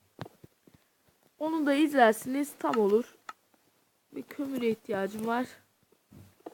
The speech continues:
Şu an bir şey göremiyorsunuz. Hemen kömür alayım. Kömür alalım.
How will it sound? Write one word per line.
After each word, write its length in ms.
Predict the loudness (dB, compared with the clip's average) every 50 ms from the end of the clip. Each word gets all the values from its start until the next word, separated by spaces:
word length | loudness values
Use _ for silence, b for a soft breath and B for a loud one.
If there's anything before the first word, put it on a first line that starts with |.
| -20 -20 _ _ _ _
Şu 140 | _ -6 -4
an 140 | -4 -2 -4
bir 60 | -4
şey 200 | -2 0 0 0
göremiyorsunuz. 920 | 2 2 2 2 2 2 2 0 0 -2 -2 -6 -10 -14 -16 -16 -18 -20 _ _ _ _ _ _ _
Hemen 280 | -8 -4 -2 -2 -2 -2
kömür 280 | -4 -6 -6 -4 -2 -2
alayım. 340 | -2 -2 -2 -2 -4 -6 -10 -18 _ _ -20 -20 _ _ _ _ _ _ _ _ _ _ _ _ _ _ _ _ _ _ _ _ -20 _ _ _ -14 -14 _ _ _ _ _ _ _
Kömür 420 | _ _ -14 -12 -8 -8 -6 -4
alalım. 540 | -2 -2 0 0 0 0 0 -2 -2 -4 -6